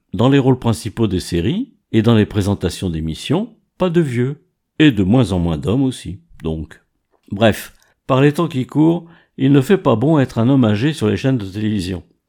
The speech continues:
Même sur celles du service public, censées pourtant favoriser la mixité sociale. C'est un paradoxe, car le couple préféré des téléspectateurs dans la série de M six,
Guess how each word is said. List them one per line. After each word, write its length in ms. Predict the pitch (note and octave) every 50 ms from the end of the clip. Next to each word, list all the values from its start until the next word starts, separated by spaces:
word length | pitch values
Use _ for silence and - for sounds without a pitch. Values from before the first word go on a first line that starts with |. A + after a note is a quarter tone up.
| _ _ _ _ _ _ _ _
Même 320 | B2 B2 B2+ E3 G3 G3+
sur 200 | - - C3+ A2+
celles 220 | - - E3+ D3+ B2+
du 160 | G#2 G#2+ G2+
service 360 | - - G2+ G2 F#2+ F2 -
public, 500 | - F#3+ G#3+ - D#3 G#2 - - - _ _ _ _ _ _
censées 380 | - - G#2 - - A#2+ G#2+ -
pourtant 360 | - E2+ - - D#3+ D#3+ D#3+
favoriser 640 | - - A#2+ G2+ F#2+ G2 F#2 F#2+ F#2+ G2+ A#2+ D3 D3
la 140 | A#2 F#2
mixité 460 | F2+ F#2+ G#2 - - G2 F2 - F#2+ E2+
sociale. 520 | - C3 B2+ - - E2+ A#1+ C2 D2 - - _ _ _ _ _ _ _ _ _ _ _ _ _ _ _ _
C'est 240 | - - A2+ G2+ -
un 80 | F#2 E2+
paradoxe, 720 | F#2 F2+ E2 E2+ F2+ F#2+ G#2 A2 G#2+ - - - - _ _ _ _ _ _ _
car 160 | - A#2 A2 A#2
le 100 | C3 C3+
couple 380 | C3 - F3 E3 E3+ A#2 A2
préféré 520 | A2 - D#3+ D#3 D3+ - F3 D#3 C#3 C#3 G#2+
des 180 | F#2+ G2+ F#2
téléspectateurs 880 | - B2+ C3+ C#3+ B2+ - - - - - C3+ A#2 - - B2+ B2 A2 F2
dans 100 | F#2 F2+
la 120 | F2+ F2+
série 360 | E2+ - - A2+ G2 A2 A2+
de 160 | F#2+ F2+ E2+ F2+
M 160 | G2 G#2 G#2
six, 460 | - - - B2 A2 - - - -